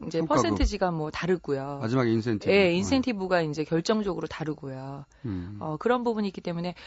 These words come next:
Speaker 1: 제가 봤을 때 다른 분들의 그 월급을 잘 모르겠지만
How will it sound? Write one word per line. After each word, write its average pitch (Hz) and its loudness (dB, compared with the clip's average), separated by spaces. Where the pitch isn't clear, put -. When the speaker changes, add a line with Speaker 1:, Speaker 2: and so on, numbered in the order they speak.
Speaker 1:
제가 214 2
봤을 220 2
때 165 -2
다른 208 0
분들의 190 0
그 156 -2
월급을 160 2
잘 165 0
모르겠지만 170 -2